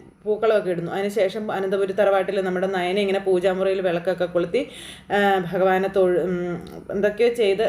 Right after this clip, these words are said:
ഇങ്ങനെ തൊഴുതൊക്കെ ഇങ്ങനെ എല്ലാവരും നിൽക്കുമ്പോൾ നയന എല്ലാവരോടുമായിട്ട് പറഞ്ഞു എല്ലാവരോടും പറയാൻ ഒരു സന്തോഷ വാർത്തയുണ്ടെന്ന്. അപ്പം മുത്തശ്ശനും മുത്തശ്ശി എല്ലാവരും ഇങ്ങനെ നോക്കും കേട്ടോ, എന്താ സന്തോഷ വാർത്ത എന്നുള്ളൊരിതിൽ. അപ്പോൾ ഇവളെ ഇന്നലെ രാത്രി ഒരു സസ്പെൻസ് പോലെ പറഞ്ഞു,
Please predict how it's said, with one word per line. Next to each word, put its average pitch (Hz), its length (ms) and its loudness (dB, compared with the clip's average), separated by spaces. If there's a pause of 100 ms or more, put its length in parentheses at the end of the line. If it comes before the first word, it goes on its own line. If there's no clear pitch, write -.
ഇങ്ങനെ 226 280 -2
തൊഴുതൊക്കെ 247 460 2
ഇങ്ങനെ 226 220 0
എല്ലാവരും 202 360 2
നിൽക്കുമ്പോൾ 196 300 -6
നയന 185 220 -2
എല്ലാവരോടുമായിട്ട് 185 600 2
പറഞ്ഞു 180 260 0
എല്ലാവരോടും 190 480 4
പറയാൻ 220 320 2
ഒരു 202 80 -2
സന്തോഷ 190 440 0
വാർത്തയുണ്ടെന്ന്. 208 640 2 (320)
അപ്പം 220 200 -6
മുത്തശ്ശനും 285 400 0
മുത്തശ്ശി 277 300 -2
എല്ലാവരും 247 480 2
ഇങ്ങനെ 240 220 0
നോക്കും 214 340 0
കേട്ടോ, 190 180 2
എന്താ 175 280 2
സന്തോഷ 269 420 -2
വാർത്ത 262 320 2 (200)
എന്നുള്ളൊരിതിൽ. 214 600 0 (680)
അപ്പോൾ 185 220 2
ഇവളെ 226 320 0 (300)
ഇന്നലെ 226 320 0
രാത്രി 247 340 2
ഒരു 247 100 2
സസ്പെൻസ് 233 500 -2
പോലെ 269 240 4
പറഞ്ഞു, 208 340 -2